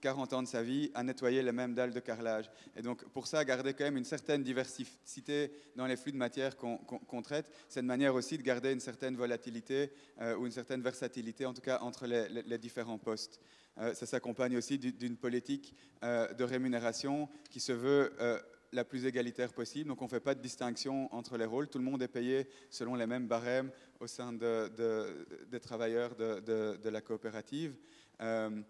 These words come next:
que ce soit pour faire des missions d'inventaire ou pour nettoyer des dalles de carrelage. Et on essaye de faire en sorte que tout le monde soit amené à, à, à pouvoir prendre en charge, en fait, chacune de ces, de ces missions. Et puis tout un, un autre champ de, de, de recherche et de réflexion aussi, c'est les,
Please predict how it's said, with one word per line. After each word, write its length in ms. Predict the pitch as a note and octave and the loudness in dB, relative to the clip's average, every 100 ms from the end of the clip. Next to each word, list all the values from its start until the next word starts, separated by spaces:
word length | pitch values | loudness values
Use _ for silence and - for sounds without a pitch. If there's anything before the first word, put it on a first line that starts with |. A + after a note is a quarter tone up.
| - _ | -16 _
que 100 | - | -10
ce 120 | A#2 A#2 | -6 -4
soit 240 | C3 B2+ | -2 -4
pour 120 | A#2+ | -4
faire 200 | - B2 | -2 -2
des 100 | A#2 | 0
missions 320 | A#2 A2 B2 | -2 -4 -4
d'inventaire 680 | A#2+ A2+ A2+ G#2+ B2+ C#3+ D3 - | -2 -2 -4 0 4 4 2 -2
ou 200 | B2+ C3+ | -2 -2
pour 180 | - A#2 | -4 -4
nettoyer 360 | A#2 A2+ A#2+ | 0 2 2
des 120 | A#2 | 0
dalles 180 | A2 A2+ | 0 0
de 60 | A2+ | -2
carrelage. 460 | A2+ G#2 G2 G2+ | -6 -6 -4 -6
Et 40 | G#2+ | -6
on 100 | A2 | -8
essaye 260 | G#2 B2+ | -6 -6
de 60 | A#2+ | -6
faire 200 | A2 A2+ | -8 -8
en 60 | A2 | -6
sorte 280 | B2 B2 | -8 -8
que 200 | - A#2 A2+ - - | -2 0 0 -8 -16
tout 100 | - | -6
le 60 | A2+ | -2
monde 200 | B2 B2+ | -2 -2
soit 180 | B2+ A#2 | 2 2
amené 280 | G#2+ A#2 | 2 0
à, 120 | B2 A2 | 0 0
à, 280 | - A2+ | -2 -4
à 40 | A2+ | -6
pouvoir 300 | - A2 G#2+ | -2 -2 -2
prendre 240 | - A2+ | -2 -4
en 40 | G#2 | -4
charge, 240 | B2+ B2 | -2 -2
en 80 | A2 | -2
fait, 300 | - A#2+ - - - | -2 -4 -6 -20 -8
chacune 420 | - A2 A#2+ A#2 | -4 -2 -2 -2
de 80 | A2 | -2
ces, 320 | - A2 G#2+ | -2 -2 -2
de 100 | A2 | -6
ces 180 | G#2 G#2+ | -8 -8
missions. 380 | G2 - F#2+ G2+ - _ _ - - _ | -8 -8 -12 -14 -18 _ _ -20 -20 _
Et 80 | - | -8
puis 140 | - | -6
tout 220 | A#2+ A#2+ B2 | -6 0 2
un, 40 | |
un 260 | A#2 A2 B2 | 4 4 6
autre 220 | C3+ B2+ | 4 2
champ 300 | - B2+ B2+ | -2 0 2
de, 280 | A2+ A#2 A2+ | 6 6 6
de, 180 | A#2 - - - | -2 -2 -8 -6
de 80 | - | 0
recherche 460 | A#2+ B2 C#3 C3+ B2+ | 2 2 4 4 2
et 60 | |
de 100 | A#2 | 0
réflexion 480 | A#2 A#2 A#2 - A#2+ | 0 0 -4 -4 -4
aussi, 200 | A2+ C#3 | -6 -6
c'est 160 | C#3 B2 | -4 0
les, 260 | A#2 A2 | 2 2